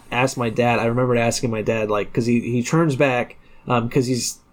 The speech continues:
leading these Nazis through the, all the trials and everything.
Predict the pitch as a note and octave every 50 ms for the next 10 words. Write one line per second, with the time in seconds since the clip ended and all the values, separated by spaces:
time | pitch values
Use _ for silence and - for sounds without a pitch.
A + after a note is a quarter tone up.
0 | _ _ - C3 C3 C3+ C#3 D#3 D#3+ D3+ D3 C#3 C3 B2+ C3 B2 A#2+ A#2+ C3 B2
1 | B2 A#2+ - A#2+ A2+ - - - C#3+ C#3 C3 B2 A#2 A2 A2+ - D2 A2 A#2 A2+
2 | G#2+ G#2 - - B2 A2+ A2 A2 G#2+ G#2+ G#2 G#2 G2+ G2+ - A2 G#2 G2 G2 G2+